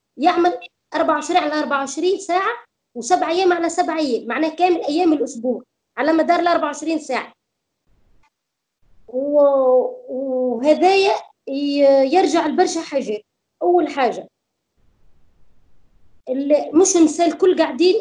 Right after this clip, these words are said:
يبلغوا على العنف اللي قاعد متسلط عليهم، لأن كما أشارت الأستاذة لولا ال-، عندنا عقلية معناها المرأة حتى تتعرض للعنف تسكت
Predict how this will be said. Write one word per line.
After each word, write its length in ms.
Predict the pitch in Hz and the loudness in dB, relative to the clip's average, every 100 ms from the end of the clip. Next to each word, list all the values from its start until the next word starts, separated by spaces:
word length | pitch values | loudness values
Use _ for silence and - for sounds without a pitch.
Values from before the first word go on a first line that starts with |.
| - | -2
يبلغوا 540 | 269 320 349 311 330 466 - | -2 2 2 2 -2 -6 -8
على 200 | 220 294 | -4 -2
العنف 400 | 294 285 339 - | -2 -2 -4 -6
اللي 160 | 247 247 | -8 -2
قاعد 180 | 320 311 | 0 0
متسلط 500 | 269 262 339 320 294 | -4 -4 -4 -4 -4
عليهم، 380 | 254 247 240 - _ _ _ _ _ _ - - | -4 -4 -6 -8 _ _ _ _ _ _ -20 -6
لأن 280 | 240 339 330 | 0 2 2
كما 280 | 339 330 285 | 2 0 0
أشارت 360 | 277 349 330 277 | 0 0 0 -4
الأستاذة 480 | 254 - 339 294 | -8 -2 0 2
لولا 340 | 294 349 359 381 _ _ - - _ - | 2 4 2 0 _ _ -20 -20 _ -4
ال-، 440 | 294 294 285 - - | 0 2 0 -2 -4
عندنا 360 | 240 330 302 | 2 4 4
عقلية 640 | 285 - 311 359 370 359 - _ _ - | 0 -2 4 6 6 2 -6 _ _ -8
معناها 340 | 233 277 359 | -4 2 2
المرأة 440 | 320 285 320 359 - | 2 2 0 -2 -2
حتى 280 | 349 349 | -4 -2
تتعرض 420 | 320 - 339 339 302 | -4 -2 -2 0 -2
للعنف 420 | 294 339 359 - _ _ _ - | -2 0 -2 -4 _ _ _ -2
تسكت 400 | 349 349 - 185 | -2 -2 -8 -20